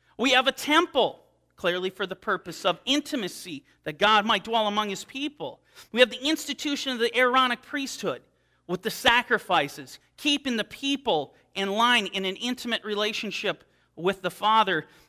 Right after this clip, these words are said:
and then also the commandments with statutes, judgments, precepts, et cetera.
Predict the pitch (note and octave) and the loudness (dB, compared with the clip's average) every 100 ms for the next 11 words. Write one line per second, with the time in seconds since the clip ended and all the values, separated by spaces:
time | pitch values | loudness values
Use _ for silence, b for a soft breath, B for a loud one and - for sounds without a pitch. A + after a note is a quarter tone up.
0 | b F#3 G3 G3+ G3 G#3 A#3 A#3+ - G3+ | b -4 0 0 0 0 2 2 6 6
1 | F3+ - F#3 F#3 G#3+ G#3+ G#3+ G3+ G3 - | 4 -4 -8 -4 -2 0 0 -2 -6 -10
2 | - _ - E3 - G#3+ G3+ G3 - F#3+ | -16 _ -10 -8 -4 0 0 0 -4 -8
3 | F#3+ - D#3+ G3 F3+ F#3 F3+ - - F#3+ | -10 -10 2 2 2 -2 -4 -6 -8 -8
4 | F3+ - E3+ - - - - - A3 D#3+ | -6 -2 -2 -2 -18 -20 -12 0 0 0
5 | D3 | -6